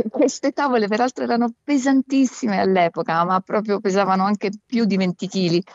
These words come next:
e non avevano il laccio che le lega alla caviglia, per cui se le perdevi si andavano a fracassare contro gli scogli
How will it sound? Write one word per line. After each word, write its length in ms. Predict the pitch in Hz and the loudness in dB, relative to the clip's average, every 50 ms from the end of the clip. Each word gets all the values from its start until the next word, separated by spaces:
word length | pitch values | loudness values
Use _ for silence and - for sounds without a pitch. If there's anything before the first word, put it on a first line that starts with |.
| - _ _ _ _ - | -20 _ _ _ _ -2
e 120 | - 277 | 2 4
non 220 | 254 254 262 247 247 | 4 6 6 4 4
avevano 400 | 247 254 302 277 240 202 196 190 | 4 4 2 2 2 2 2 2
il 120 | 185 180 | 2 2
laccio 600 | 175 160 147 160 - - - - - - 175 180 - - | 2 2 0 -2 -6 -8 -8 -6 -6 -6 -8 -8 -6 -4
che 100 | - 165 | 0 2
le 140 | 165 170 | 2 4
lega 240 | 170 175 175 160 165 | 4 4 2 2 0
alla 160 | 160 160 160 | 0 0 0
caviglia, 420 | 160 165 156 156 151 151 151 156 156 | -2 -2 -2 -2 -2 0 0 0 0
per 160 | 214 226 226 | -2 -4 -4
cui 360 | - 285 277 226 170 170 113 - | -2 0 2 2 2 0 0 -2
se 140 | - - | -2 0
le 100 | 220 240 | 0 2
perdevi 760 | 233 240 233 220 208 190 208 190 190 185 180 220 247 262 269 240 | 2 0 0 0 0 0 0 0 0 0 0 0 0 0 0 -2
si 140 | - - | -2 -4
andavano 480 | - 147 143 139 123 135 139 123 120 98 | -2 -2 -2 0 0 0 0 0 0 0
a 40 | 95 | -2
fracassare 800 | - - - 156 165 - 170 - - - - 147 147 151 151 151 | -4 -4 -4 -2 -2 -2 -4 -8 -4 0 0 2 2 2 0 -2
contro 360 | - 156 143 139 - - 147 | -2 -2 -4 -2 -2 -2 0
gli 160 | 151 147 147 | 0 0 -2
scogli 520 | 147 - - - 147 127 123 156 151 170 | -2 -4 -2 -2 0 0 0 0 -2 -2